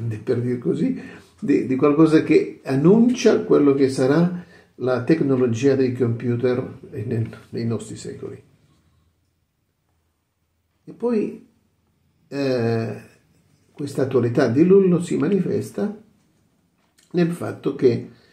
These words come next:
lui capisce la complessità. Per lui,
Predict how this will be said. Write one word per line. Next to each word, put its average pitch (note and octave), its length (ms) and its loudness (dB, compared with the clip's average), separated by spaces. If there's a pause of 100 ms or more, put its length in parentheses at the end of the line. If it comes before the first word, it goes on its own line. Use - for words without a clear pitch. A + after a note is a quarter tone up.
(160)
lui E3 240 4
capisce C3 520 -2
la A#2+ 160 2
complessità. - 840 -8 (1120)
Per F#3+ 200 2
lui, A#2+ 560 0